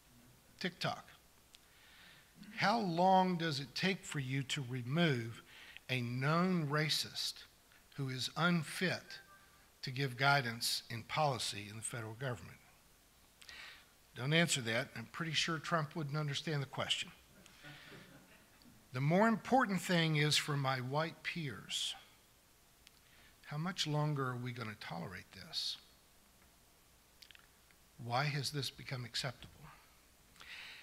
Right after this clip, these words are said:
How long will we pay a crazy price to defend white privilege?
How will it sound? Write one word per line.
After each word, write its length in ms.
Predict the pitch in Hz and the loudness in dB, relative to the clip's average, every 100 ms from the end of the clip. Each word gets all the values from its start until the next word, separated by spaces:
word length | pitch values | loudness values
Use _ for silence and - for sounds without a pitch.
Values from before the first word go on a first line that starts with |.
| - - | -20 0
How 220 | 170 202 | 2 4
long 500 | 185 185 185 190 156 | 8 10 12 10 6
will 140 | 151 | 2
we 180 | 143 170 | 2 0
pay 580 | - 165 147 139 139 127 117 - | 2 2 2 2 2 0 -6 -8
a 120 | 123 117 | -10 -10
crazy 800 | - - 180 180 185 185 156 170 | -12 -8 -2 2 2 2 0 -2
price 840 | 147 - 147 110 101 - - - - - - - - - - | -4 -4 0 0 -2 -4 -4 -4 -8 -18 -20 -20 -20 -16 -8
to 80 | |
defend 560 | 123 113 - 147 139 120 | -6 -6 0 2 2 0
white 260 | 123 120 - | -2 -4 -6
privilege? 640 | 120 - - - - - | -6 -6 -14 -10 -6 -6